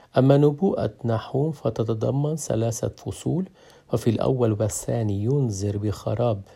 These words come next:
نينوى عاصمة أشور بالمياه والنار، وفي الثالث يأتي على حصار الأعداء لها واستيلائهم عليها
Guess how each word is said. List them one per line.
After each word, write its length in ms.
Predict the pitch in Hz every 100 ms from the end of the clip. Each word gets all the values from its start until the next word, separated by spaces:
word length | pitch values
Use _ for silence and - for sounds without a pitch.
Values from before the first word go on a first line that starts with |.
| - _ 117
نينوى 720 | 107 120 139 139 135 139 160 - _ _ -
عاصمة 500 | 107 113 - 107 101 -
أشور 560 | 104 - 127 151 - - - _ - - -
بالمياه 600 | 123 113 113 107 117 104
والنار، 560 | 101 101 95 104 127 165 -
وفي 180 | 110 113
الثالث 720 | - - 120 127 151 - -
يأتي 540 | 120 - - 120 110
على 260 | 104 113 110
حصار 580 | - 110 - 127 107 110 - - - -
الأعداء 600 | 127 113 98 101 117 -
لها 300 | 120 123 113
واستيلائهم 1080 | 104 110 - - 110 110 127 - 104 98 98
عليها 540 | 98 104 120 117 143